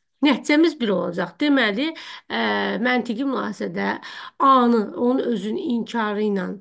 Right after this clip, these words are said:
toplayanda bir eləyəcəkdir. Və biz burada aldıq bir nəticəsini. Yazılan bir üzə gə-,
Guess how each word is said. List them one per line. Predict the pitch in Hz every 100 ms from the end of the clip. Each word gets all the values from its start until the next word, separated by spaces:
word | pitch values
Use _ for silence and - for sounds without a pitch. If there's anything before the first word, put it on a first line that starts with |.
| - -
toplayanda | - 233 226 214 208 339 453
bir | 320 226
eləyəcəkdir. | 185 180 175 - - 202 - _ _ _ _ -
Və | 320
biz | 359 370 302
burada | 277 302
aldıq | 277 247 262 -
bir | 226 233
nəticəsini. | 190 185 - 202 - 226
Yazılan | 254 233 220 208
bir | 254 294 302 359 277
üzə | 247 220
gə-, | 180 196